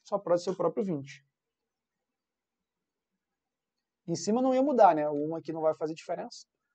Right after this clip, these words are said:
Três vezes sete deu vinte e um, já sabemos. Agora vinte e um vezes cinco. Ó, vinte e um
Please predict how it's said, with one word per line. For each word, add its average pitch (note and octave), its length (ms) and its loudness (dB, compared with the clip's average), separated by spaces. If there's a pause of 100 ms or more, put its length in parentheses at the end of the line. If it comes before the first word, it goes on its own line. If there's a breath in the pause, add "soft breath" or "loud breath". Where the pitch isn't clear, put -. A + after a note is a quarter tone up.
(960)
Três A3+ 260 12
vezes G#3+ 240 10
sete D3 360 8
deu D#3 140 8
vinte E3+ 280 0
e F#3+ 60 -2
um, C4 160 -2 (140)
já E3 100 6
sabemos. F#3 640 0
Agora F#3+ 300 6
vinte A3+ 240 -2
e A#3 60 -4
um A#3 80 -2
vezes A3+ 280 4
cinco. G3 340 -8 (320)
Ó, A#2+ 220 -4 (300)
vinte C#3 260 -8
e E3+ 60 -4
um F#3 260 -4